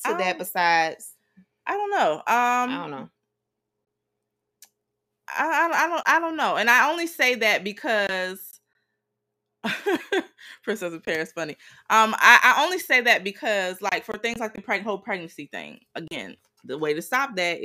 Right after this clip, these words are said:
Speaker 2: is you shouldn't be going raw. You shouldn't be allowing her to touch the doggone condom. You, there's so many things that you can do to prevent that.
Speaker 1: Mm-hmm.
Speaker 2: So how is she trapping you when you're deciding to do what you do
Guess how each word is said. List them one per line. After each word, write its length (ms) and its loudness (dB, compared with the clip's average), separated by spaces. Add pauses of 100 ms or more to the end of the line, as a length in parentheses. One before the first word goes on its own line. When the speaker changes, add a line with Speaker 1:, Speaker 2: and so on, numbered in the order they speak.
Speaker 2:
is 220 -12
you 180 -20
shouldn't 280 -8
be 140 -10
going 280 -8
raw. 300 -2 (280)
You 160 -16
shouldn't 420 -6
be 100 0
allowing 320 0
her 80 -2
to 80 -4
touch 320 -4
the 100 -18
doggone 380 -2
condom. 460 -4
You, 280 -14
there's 180 0 (220)
so 180 4
many 180 -6
things 260 0
that 140 2
you 120 -4
can 220 -2
do 360 -2
to 60 -12
prevent 380 -4
that. 240 -4 (360)
Speaker 1:
Mm-hmm. 340 -10
Speaker 2:
So 600 2 (300)
how 280 -4
is 100 -2
she 160 -6
trapping 520 0
you 280 -4
when 140 -6
you're 160 -2
deciding 1080 -2 (1500)
to 80 -12
do 160 0
what 180 -2
you 60 -6
do 220 -2